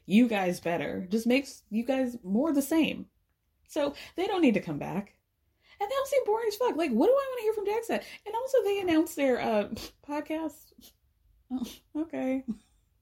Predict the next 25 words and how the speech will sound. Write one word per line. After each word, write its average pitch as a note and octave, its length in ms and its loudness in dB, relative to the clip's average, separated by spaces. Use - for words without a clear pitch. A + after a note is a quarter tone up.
Okay, D4 240 0
have F#4 200 2
fun E4 200 4
with C#4+ 120 6
that A#3+ 240 2
for F#3+ 240 0
the F#3+ 180 0
next F3 280 0
seven E3 260 2
episodes. C#3 580 -8
Okay, C#4 320 -4
g-, A3+ 120 2
great. D3 400 2
<laughs> - 1300 -10
I E3 100 -4
will G#3+ 160 4
be C#4+ 180 4
accepting D#4 580 2
of D4 100 0
Kristen A#3+ 680 0
doing G#3 420 0
a - 60 -2
cameo A3+ 680 2
or G#3 180 -2
two G#3+ 680 0